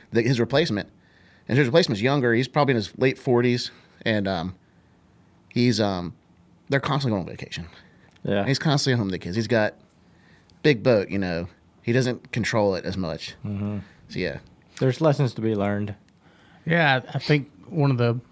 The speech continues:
Speaker 3: common misconceptions with a lot of us is we, we feel, you know, that we're a spoke in this wheel, that whatever,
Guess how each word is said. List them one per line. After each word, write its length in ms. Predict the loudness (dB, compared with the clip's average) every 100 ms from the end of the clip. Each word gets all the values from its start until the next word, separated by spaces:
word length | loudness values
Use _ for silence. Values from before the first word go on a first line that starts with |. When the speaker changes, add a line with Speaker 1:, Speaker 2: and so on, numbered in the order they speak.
| -20 -2
Speaker 3:
common 320 | 2 2 2
misconceptions 800 | 2 0 -6 -2 -2 0 -2 0
with 120 | -2
a 40 | 0
lot 280 | 2 2 2
of 140 | 2
us 220 | 0 -2 -2
is 440 | 2 4 2 0 -6 -18 -20 -20 -10
we, 340 | 0 2 2 0 2
we 140 | 2
feel, 400 | 4 4 4 2 -4 -18 -20 _ _ -20 _ -20 _
you 120 | -2
know, 140 | 0 2
that 140 | 2
we're 200 | 2 2
a 60 | 0
spoke 420 | -2 2 2 2
in 100 | 0
this 200 | 0 -2
wheel, 460 | 2 4 6 4 -2 -8 -20 -8
that 140 | -4
whatever, 520 | 0 0 2 2 0